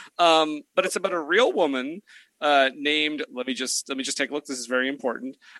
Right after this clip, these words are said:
Uh, Gertrude Lintz, who was an eccentric nineteen twenties socialite who tried to raise a gorilla as part of her family. All, I remember watching this movie in, like, when it first <laughs> came out. So I think I was, like, I don't know, thirteen, fourteen.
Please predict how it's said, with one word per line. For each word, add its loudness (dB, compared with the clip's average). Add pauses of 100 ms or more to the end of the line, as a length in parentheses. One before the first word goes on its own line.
Uh, 6
Gertrude 0
Lintz, 0
who 0
was 0
an -2
eccentric 0
nineteen 0
twenties -2
socialite 0
who -6
tried 0
to -2
raise 2
a -2
gorilla 0
as -6
part 0
of -4
her -4
family. -2 (460)
All, 6 (220)
I 6
remember 2
watching 0
this -6
movie 0
in, -2
like, -2 (360)
when 2
it 0
first 0
<laughs> -
came 0
out. -2
So 2
I 2
think 0
I 4
was, -4
like, -2
I 2
don't -4
know, -8 (340)
thirteen, -4
fourteen. -6